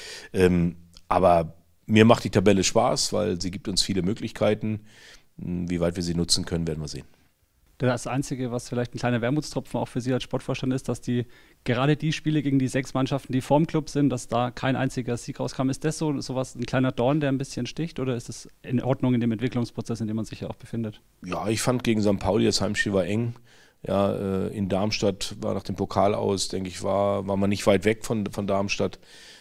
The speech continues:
Speaker 1: Ja, wenn man mal jedes einzelne Spiel so ein bisschen aufbröselt, in, in Hamburg haben wir unentschieden gespielt, gegen Regensburg unentschieden gespielt, äh, auswärts,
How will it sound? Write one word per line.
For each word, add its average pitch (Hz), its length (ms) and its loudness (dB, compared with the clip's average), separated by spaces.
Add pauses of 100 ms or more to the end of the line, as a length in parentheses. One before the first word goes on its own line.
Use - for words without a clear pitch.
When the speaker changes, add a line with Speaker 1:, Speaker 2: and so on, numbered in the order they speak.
(160)
Speaker 1:
Ja, 87 120 -4
wenn 92 100 -2
man 92 100 -2
mal 90 100 -2
jedes 90 180 -2
einzelne 92 260 -6
Spiel 101 200 -2
so 95 60 0
ein 90 80 -2
bisschen 92 180 -8
aufbröselt, 95 640 -2
in, 95 260 -8
in 90 180 -6
Hamburg 98 280 0
haben 95 100 -2
wir 95 60 0
unentschieden 101 440 -4
gespielt, 95 520 -4
gegen 92 120 -6
Regensburg 98 400 -2
unentschieden 95 440 -6
gespielt, 90 440 -6 (520)
äh, 98 60 -6
auswärts, 95 840 6